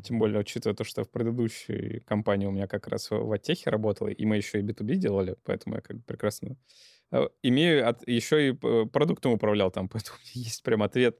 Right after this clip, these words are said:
на собственном опыте на этот вопрос. По рекламе. Вообще, реклама, которую вы видите, она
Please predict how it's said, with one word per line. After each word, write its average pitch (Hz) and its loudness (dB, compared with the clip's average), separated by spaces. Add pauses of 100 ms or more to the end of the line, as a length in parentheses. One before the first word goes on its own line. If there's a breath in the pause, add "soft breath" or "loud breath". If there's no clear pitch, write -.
на 117 0
собственном 127 -2
опыте 135 0
на 101 -2
этот 113 -4
вопрос. - -4 (100)
По 123 2
рекламе. 107 0 (320)
Вообще, 131 2
реклама, 170 2
которую 117 0
вы 113 -2
видите, 127 -4
она 120 2